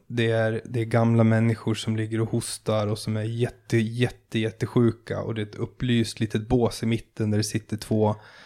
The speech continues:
läkare eller sjuksköterskor som övervakar patienterna. Och du, det är liksom, det är dropp och det är,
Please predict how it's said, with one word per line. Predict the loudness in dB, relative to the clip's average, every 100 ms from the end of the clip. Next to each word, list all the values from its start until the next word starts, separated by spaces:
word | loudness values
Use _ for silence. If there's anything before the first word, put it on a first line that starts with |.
| -20 _
läkare | 0 2 2 0 0 2
eller | 0
sjuksköterskor | 0 -2 0 -2 -2 -6 -4
som | 0
övervakar | 2 2 6 4 6 2
patienterna. | 2 0 0 -2 -2 -2 -2
Och | -2
du, | -2 -6
det | -2 0 0
är |
liksom, | 0 -2 -6 -6 -8 -8
det | -2
är | -2
dropp | 0 2 2 0 -8
och | -6 -4
det | -2 -2
är, | -2 -4